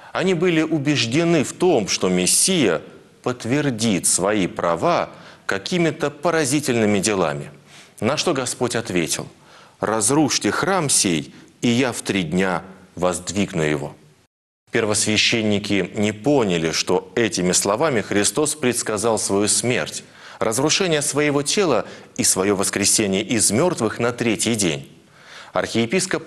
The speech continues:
Аверкий Таушев отмечает: Господь говорил о своем теле как о храме, ибо в нем вместилось его божество. И, находясь в храме, здании,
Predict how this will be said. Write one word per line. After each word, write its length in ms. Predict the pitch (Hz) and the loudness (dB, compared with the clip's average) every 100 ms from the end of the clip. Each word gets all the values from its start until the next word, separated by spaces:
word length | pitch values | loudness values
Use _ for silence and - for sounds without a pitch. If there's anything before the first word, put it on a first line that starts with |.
| - | -2
Аверкий 600 | 135 131 131 - 110 110 | 0 2 0 0 -2 -2
Таушев 500 | 156 147 123 110 110 | 2 2 2 0 -2
отмечает: 640 | 117 107 - 78 71 - - - - - | -2 0 0 0 -2 -8 -20 -18 -16 -6
Господь 420 | 101 104 202 175 127 | -2 -2 0 -2 0
говорил 380 | 131 139 147 135 | 0 0 0 -2
о 80 | |
своем 380 | 120 120 123 117 | -2 0 2 2
теле 320 | - 175 147 | 0 0 0
как 260 | 120 131 - | -2 -4 -4
о 80 | 123 | -6
храме, 640 | 120 135 147 143 98 80 - - - - | -4 -2 0 0 0 0 -4 -12 -14 -4
ибо 280 | 107 90 | 0 0
в 120 | 80 85 | 0 0
нем 440 | 85 143 139 92 | 2 2 2 -2
вместилось 840 | 87 98 104 95 - - 123 104 - | -4 -2 0 0 0 0 2 2 0
его 200 | 98 92 | 2 2
божество. 640 | 87 82 - - 78 73 - - - - - | 0 0 -2 0 -2 -2 -10 -20 -18 -12 -2
И, 80 | 113 | 0
находясь 540 | 104 107 101 160 - | 0 -2 0 0 0
в 60 | - | -4
храме, 540 | 117 117 156 131 98 | -2 0 0 0 0
здании, 800 | 87 80 151 196 156 95 73 | 0 0 0 2 2 0 -2